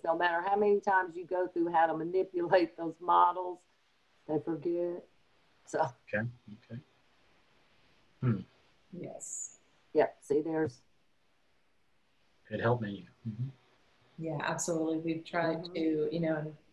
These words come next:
Speaker 3: there are some really nice, um, we make our videos very brief and our support articles short. So you can get right to exactly what you need to learn. I think this video is about thirty seconds.
Speaker 1: Yeah.
Speaker 3: But it really does a good job of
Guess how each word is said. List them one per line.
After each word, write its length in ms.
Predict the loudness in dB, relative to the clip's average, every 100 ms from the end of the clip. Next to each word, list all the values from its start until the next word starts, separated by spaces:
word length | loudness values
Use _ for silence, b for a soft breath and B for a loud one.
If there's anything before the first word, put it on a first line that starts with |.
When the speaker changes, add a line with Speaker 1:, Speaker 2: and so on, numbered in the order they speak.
| _ _ _ _ _
Speaker 3:
there 160 | 0 2
are 40 |
some 240 | 2 2 2
really 260 | 4 6
nice, 640 | 6 4 2 0 -2 -4 -4
um, 380 | -2 -2 -4 -4
we 80 | 0
make 220 | 2 6
our 160 | 4 6
videos 360 | 8 8 6
very 200 | 4 2
brief 400 | 4 6 6 4 -2 -8 -4
and 120 | -4
our 380 | -2 -4 -6 -8
support 400 | -8 -2 2 6
articles 580 | 6 6 6 2 0 0
short. 560 | 4 8 8 8 0 -14 -20 _ _ _ _ _ _ _
So 200 | -2 2
you 220 | 2 0 -6 -6
can 120 | 0
get 220 | 2 4
right 240 | 4 4 2
to 240 | 2 2
exactly 540 | 2 0 -2 0 0
what 340 | 0 -2 -4 -10 _ _ _ -6
you 120 | -2
need 160 | -2 -2
to 120 | -2
learn. 220 | -2 0
I 80 | 0
think 180 | 0 0
this 160 | 0
video 260 | 2 2 2
is 120 | 0
about 320 | 0 0 0 2
thirty 240 | 4 4
seconds. 720 | 4 2 2 -2 -2 -4 -10 _ _ 4
Speaker 1:
Yeah. 160 | 4
Speaker 3:
But 100 | 4 -6
it 80 | -2
really 280 | 2 4 2 0
does 160 | 2 2
a 40 |
good 180 | 4 4
job 260 | 4 4 2
of 200 | 0